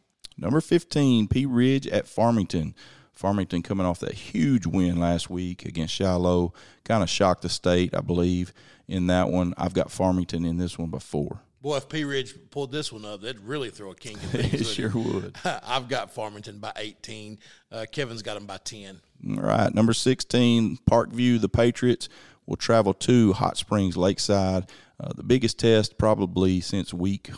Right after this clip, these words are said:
Speaker 1: what, two for Parkview.
Speaker 2: Yeah.
Speaker 1: I'm gonna go with Lakeside. I mean, um, Parkview in this one by seventeen.
Speaker 2: I've got Parkview by twenty-eight. Kevin has Parkview by thirty-five.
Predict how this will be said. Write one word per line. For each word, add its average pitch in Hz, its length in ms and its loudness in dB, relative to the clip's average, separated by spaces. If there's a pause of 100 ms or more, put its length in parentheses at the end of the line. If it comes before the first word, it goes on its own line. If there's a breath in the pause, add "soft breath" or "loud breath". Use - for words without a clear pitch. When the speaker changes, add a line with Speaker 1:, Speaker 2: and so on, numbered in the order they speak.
Speaker 1:
what, - 260 -12
two 104 360 4 (200)
for - 160 -4
Parkview. 104 680 2
Speaker 2:
Yeah. 117 220 -12 (260 soft breath)
Speaker 1:
I'm 101 180 2
gonna 98 180 6
go 92 200 6
with 82 280 2
Lakeside. 90 540 0
I 101 140 4
mean, 95 200 4
um, 87 160 0 (140)
Parkview 90 400 2
in 87 80 6
this 90 180 2
one 90 120 -4
by 76 80 0
seventeen. 85 640 -2 (380 soft breath)
Speaker 2:
I've 123 240 -10
got 131 260 -4
Parkview 120 560 -6
by 107 140 -10
twenty-eight. 120 680 -12
Kevin 113 280 -10
has 113 160 -12
Parkview 107 360 -12
by 101 100 -14
thirty-five. 101 840 -16